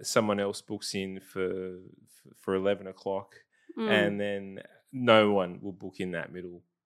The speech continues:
Speaker 1: piece. And so
Speaker 2: Yeah.
Speaker 1: I'm kinda sitting around for two hours, and I'm not
Speaker 2: Yeah.
Speaker 1: very productive within
Speaker 2: Yeah.
Speaker 1: those two hours because, so I
Speaker 2: Yeah.
Speaker 1: really find that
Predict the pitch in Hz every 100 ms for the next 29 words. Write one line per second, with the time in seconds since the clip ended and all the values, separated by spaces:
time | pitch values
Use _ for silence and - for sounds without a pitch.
0 | _ _ - - - - 98 - 101 180
1 | 170 120 104 - 107 90 95 95 - 95
2 | - 95 95 95 101 113 117 113 - 110
3 | 101 95 - - - - - - 53 -
4 | 98 90 - 98 92 95 90 - 95 104
5 | 98 92 - - _ _ _ _ - 123
6 | 127 147 165 135 - 117 113 107 101 104
7 | 95